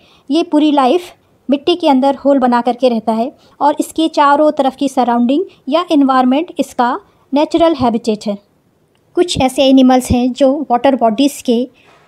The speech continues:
पास अपना nest बना करके पूरी life गुजार देते हैं, तो ये water bodies और उसके आसपास की surrounding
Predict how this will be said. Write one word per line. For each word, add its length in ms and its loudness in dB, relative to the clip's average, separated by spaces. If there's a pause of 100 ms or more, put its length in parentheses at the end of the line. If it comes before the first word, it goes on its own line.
(100)
पास 320 0
अपना 240 0
nest 240 0
बना 240 0
करके 280 -2
पूरी 440 0
life 300 0
गुजार 240 0
देते 240 -2
हैं, 220 -4 (360)
तो 200 2
ये 220 2
water 360 0
bodies 520 0
और 140 -2
उसके 260 -6
आसपास 420 -4
की 120 -2
surrounding 440 0